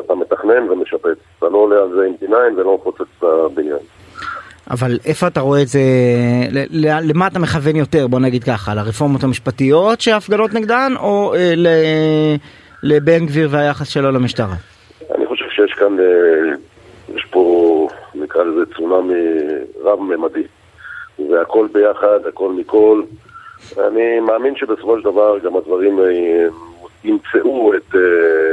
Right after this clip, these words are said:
Speaker 1: נקודת האיזון. אני משתדל להישאר, אה, אופטימי, אבל אני חושב שאנחנו צריכים, אה, לקום ולומר, אה,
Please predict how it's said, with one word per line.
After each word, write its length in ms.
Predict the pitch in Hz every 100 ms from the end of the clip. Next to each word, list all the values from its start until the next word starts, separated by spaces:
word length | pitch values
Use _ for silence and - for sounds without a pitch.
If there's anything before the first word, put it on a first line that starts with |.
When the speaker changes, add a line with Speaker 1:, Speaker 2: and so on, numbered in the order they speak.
| 82
Speaker 1:
נקודת 420 | - 92 95 -
האיזון. 540 | 82 80 104 113 104 90 _ -
אני 100 | 78 80 78 78 78
משתדל 260 | - 85 95
להישאר, 260 | 90 -
אה, 540 | 90 87 85 82 78 73
אופטימי, 640 | - - - 107 123 143 - - - - -
אבל 80 | 80
אני 100 | 104
חושב 120 | 104
שאנחנו 300 | 127 120 104
צריכים, 340 | 101 - 107 101
אה, 40 | 92 90 85 85 80 73
לקום 320 | - 123 127
ולומר, 540 | 95 95 104 113 110 95
אה, 280 | 92 87